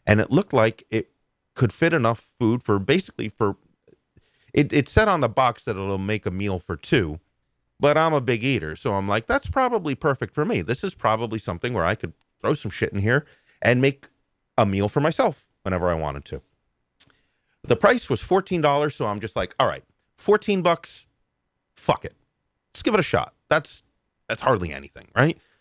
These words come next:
You can't even buy a fucking full pizza for fourteen dollars in New York, so what the fuck? I, a piece of hardware?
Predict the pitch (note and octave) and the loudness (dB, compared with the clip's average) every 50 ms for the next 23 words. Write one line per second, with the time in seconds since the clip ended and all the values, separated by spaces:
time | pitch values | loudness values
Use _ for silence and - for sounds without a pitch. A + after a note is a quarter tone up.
0 | _ _ _ _ _ _ _ - - - G3+ F#3 F3 D#3+ D#3 C3+ C#3+ C#3 A2 F2+ | _ _ _ _ _ _ _ -10 -4 0 2 2 2 2 0 2 2 2 2 0
1 | - _ - C#3 - B2 G2 - - C3 G#2+ F#2 - - B2+ - - - - D#2+ | -4 _ -4 -4 -2 -2 -8 -4 -2 -2 -2 -2 -2 -6 -6 -4 -4 -10 -10 -10
2 | - - D2+ D2 - - D#2 D2 C2+ C2 C#2 D2+ D#2 E2 D2+ D2+ C#2 D#2+ F2 - | -10 -8 -8 -8 -6 -8 -6 -6 -6 -6 -6 -6 -6 -6 -6 -6 -4 -4 -4 -4
3 | - A#2+ G#2+ G#2 - _ - - - E3+ F#3+ - F3 - G#3+ F3 - - G2+ A2 | -2 -4 -4 -4 -6 _ -12 -6 -4 -4 -2 -2 -2 0 0 -2 0 0 -2 -2
4 | - - A#2+ - - D3 - C#3 A#2+ C3 C#3 C#3 D3+ E3+ F3+ F#3 | 0 -2 -4 -2 -4 -4 -2 0 0 0 -2 -2 0 -2 -2 -2